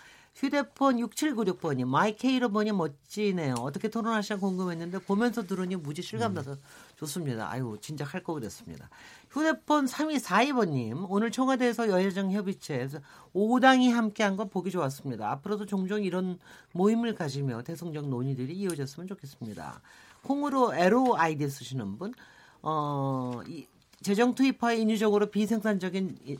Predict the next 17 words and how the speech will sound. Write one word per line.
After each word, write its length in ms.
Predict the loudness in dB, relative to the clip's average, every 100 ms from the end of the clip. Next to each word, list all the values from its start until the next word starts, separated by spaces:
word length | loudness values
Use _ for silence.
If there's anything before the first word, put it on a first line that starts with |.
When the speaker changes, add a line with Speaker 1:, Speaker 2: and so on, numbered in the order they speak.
| -8
Speaker 1:
일자리 340 | -6 -2 0 0
만들기는 600 | -2 -4 -6 -6 -6 -4
지양해야 480 | -2 0 0 -2 -2
합니다. 340 | -4 -4 -8
차라리 320 | -6 -4 -2 -4
그 140 | -4
돈을 340 | -2 -2 -4 -8 -18 -20 -20 -12
사 280 | 4 4
차 240 | 4 2 2
산업 320 | 4 2 2
인프라와 720 | 0 -4 -4 0 0 0 -4
수소차 460 | -4 -4 -4 -2 -2
등에 240 | -4 -6
장기적으로 520 | -6 -6 -4 -4 -6
투자해야 440 | -10 -6 -4 -2 -2
한다고 320 | -4 -4 -4
봅니다. 680 | -4 -4 -4 -4 -4 -6